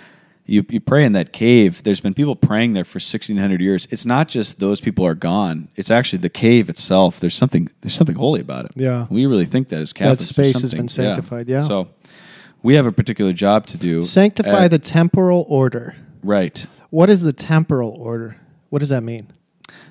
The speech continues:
Speaker 1: That is a good question. I've never actually seen a good definition for that, but I think that it's
Speaker 2: It just means our time and place.
Speaker 1: Right.
Speaker 2: Right? It means, i-, this isn't, we're, we're not flying off to the heavens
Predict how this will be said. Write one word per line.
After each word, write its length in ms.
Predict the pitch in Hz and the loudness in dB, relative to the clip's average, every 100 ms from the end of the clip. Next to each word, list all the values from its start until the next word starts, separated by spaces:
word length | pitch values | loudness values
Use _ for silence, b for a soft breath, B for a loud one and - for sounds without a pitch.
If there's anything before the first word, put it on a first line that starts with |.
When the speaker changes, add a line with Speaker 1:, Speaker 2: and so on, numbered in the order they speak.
| _ | _
Speaker 1:
That 140 | 107 | 4
is 100 | 107 92 | 4 2
a 20 | |
good 140 | 95 | -2
question. 520 | - 95 - 85 85 - | 0 -2 0 -6 -6 -10
I've 280 | - 104 120 | -2 0 2
never 240 | 123 117 92 | 0 0 0
actually 240 | 98 - | -2 -6
seen 180 | - 101 | -6 -2
a 60 | 92 | -2
good 200 | 95 87 | -2 -4
definition 520 | 92 - 87 87 90 | -4 -2 -4 -4 -8
for 120 | - | -10
that, 180 | 85 82 | -8 -6
but 100 | 87 | -4
I 100 | 90 | -6
think 280 | - 107 - | -4 -8 -6
that 140 | 92 | -6
it's 320 | 85 80 - - b - | -6 -6 -12 -18 b -6
Speaker 2:
It 120 | 156 | 0
just 180 | 220 196 | 0 6
means 240 | 160 139 | 6 4
our 320 | - 139 156 | 0 4 4
time 340 | 143 139 127 123 | 2 -4 -4 -4
and 160 | 113 | -6
place. 340 | 104 110 110 - | -10 -12 -12 -6
Speaker 1:
Right. 240 | 107 95 - _ | -2 -2 -4 _
Speaker 2:
Right? 240 | 120 147 170 B B B B | -4 -4 -6 B B B B
It 140 | 151 147 | 0 6
means, 340 | 160 151 - _ - | 6 4 -2 _ -10
i-, 80 | 151 | -4
this 280 | 143 160 | 0 2
isn't, 300 | 170 165 147 - | 4 4 2 0
we're, 220 | 143 147 | 2 2
we're 120 | 151 | 2
not 140 | 143 139 | 2 0
flying 400 | 151 143 143 131 | 4 6 6 4
off 180 | 127 - | 0 -2
to 80 | |
the 100 | 110 | -6
heavens 480 | 104 117 107 98 - | -2 -4 -4 -10 -14